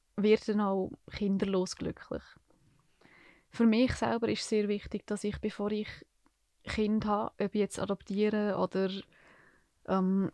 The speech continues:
ob wir da mit der künstlichen Befruchtung vorgehen, dass ich vorher mein Studium fertig habe, dass ich noch in meinem Leben bin, wo ich weiss, dass ich, egal was kommt, diesen Kindern ein gutes Leben kann bieten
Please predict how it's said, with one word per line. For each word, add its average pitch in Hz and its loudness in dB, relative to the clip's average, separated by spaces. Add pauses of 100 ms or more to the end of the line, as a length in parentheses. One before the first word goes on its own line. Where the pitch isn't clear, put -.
ob 190 0
wir 202 2
da 202 -2
mit 196 0
der 202 -2
künstlichen 202 -4
Befruchtung 196 -2
vorgehen, 196 -2 (800)
dass 208 -4
ich 202 0
vorher 202 2 (400)
mein 202 -2
Studium 247 6
fertig 220 0
habe, 220 2
dass 202 -6
ich 208 0
noch 202 0
in 208 0
meinem 208 2
Leben 196 0
bin, 202 4
wo 208 4
ich 202 4
weiss, 196 0
dass 208 -4
ich, 208 -4
egal 196 2
was 196 -2
kommt, 190 -2 (580)
diesen 202 4
Kindern 208 0
ein 180 -6
gutes 214 0
Leben 208 -2
kann - -2
bieten 240 0